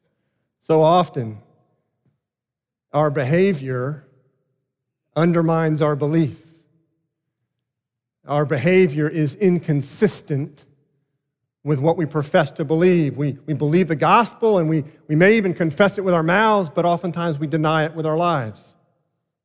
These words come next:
This is where we find ourselves in Antioch as Paul confronts Peter about Peter living inconsistent with the truth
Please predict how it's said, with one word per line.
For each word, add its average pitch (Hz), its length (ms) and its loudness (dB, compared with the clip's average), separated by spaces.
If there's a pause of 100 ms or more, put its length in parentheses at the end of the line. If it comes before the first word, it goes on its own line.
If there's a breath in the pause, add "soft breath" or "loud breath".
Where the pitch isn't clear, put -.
(760)
This 156 240 0
is 170 120 -2
where 180 140 2
we 170 100 0
find 175 320 0
ourselves 147 420 0
in 151 80 -2
Antioch 151 720 -2 (440)
as 139 160 -4
Paul 147 500 2
confronts 147 640 -6 (240)
Peter 135 420 0 (840)
about 156 300 -2
Peter 185 340 2
living 151 540 0 (720)
inconsistent 208 1300 2 (560)
with 165 200 4
the 185 100 2
truth 170 640 0